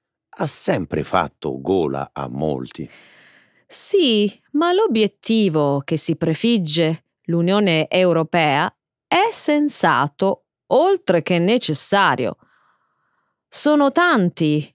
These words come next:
Speaker 2: quelli che hanno deciso di abbandonare la fast fashion perché consapevoli del suo impatto negativo sul pianeta.
Speaker 1: Sì,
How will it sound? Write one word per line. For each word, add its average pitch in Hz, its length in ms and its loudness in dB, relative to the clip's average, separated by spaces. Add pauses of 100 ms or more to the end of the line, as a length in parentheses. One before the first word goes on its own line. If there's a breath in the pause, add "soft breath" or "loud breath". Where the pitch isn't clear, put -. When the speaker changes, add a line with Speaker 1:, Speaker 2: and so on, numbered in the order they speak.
(120)
Speaker 2:
quelli 175 420 2
che 175 120 -2
hanno 175 260 2
deciso 170 1000 0 (420 soft breath)
di 185 280 0
abbandonare 180 1000 2
la 160 200 0
fast 160 480 -2
fashion 170 680 0 (640)
perché 349 540 0
consapevoli 240 1300 0 (400)
del 190 200 2
suo 226 280 0
impatto 190 680 0
negativo 175 840 0
sul 208 280 -2
pianeta. 139 680 -2 (560 loud breath)
Speaker 1:
Sì, 87 520 -2